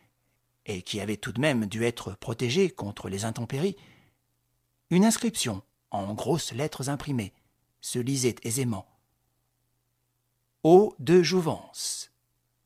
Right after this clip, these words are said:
Dessous, plusieurs lignes qu'il eut du mal à déchiffrer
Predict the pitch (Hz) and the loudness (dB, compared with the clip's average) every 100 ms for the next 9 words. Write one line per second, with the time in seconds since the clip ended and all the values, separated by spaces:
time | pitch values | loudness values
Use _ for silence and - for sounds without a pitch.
0 | _ _ _ _ _ _ _ _ _ _ | _ _ _ _ _ _ _ _ _ _
1 | - 123 120 165 208 226 _ _ _ _ | -16 -10 -6 -4 -4 -8 _ _ _ _
2 | _ _ - 160 143 160 135 143 131 127 | _ _ -4 -2 0 0 2 0 0 -2
3 | 127 _ _ - 120 113 120 131 131 104 | -6 _ _ -14 -8 -4 -2 2 2 0
4 | 110 113 123 - 127 | -2 -4 -4 -4 -6